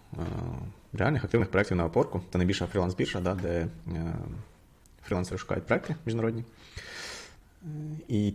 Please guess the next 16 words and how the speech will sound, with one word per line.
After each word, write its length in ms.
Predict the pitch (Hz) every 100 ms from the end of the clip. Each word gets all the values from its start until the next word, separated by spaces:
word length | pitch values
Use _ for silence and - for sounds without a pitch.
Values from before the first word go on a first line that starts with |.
| -
тут 220 | 123 147
ти 260 | - - 98
можеш 320 | 98 95 -
їх 220 | 98 - -
знайти 360 | 101 98 101
будь-якого 440 | 90 107 98 95 113
рівня, 280 | 160 127 87
entry 240 | 131 147
level, 360 | 117 113 104 98 98
е, 200 | 98 92 -
середній, 580 | - 98 127 107 98 -
експертного 520 | - - 120 151 113
рівня, 280 | 107 101 92
з 40 |
будь-якою 560 | 92 110 104 98 95 92
вартістю, 580 | 95 135 - 123 -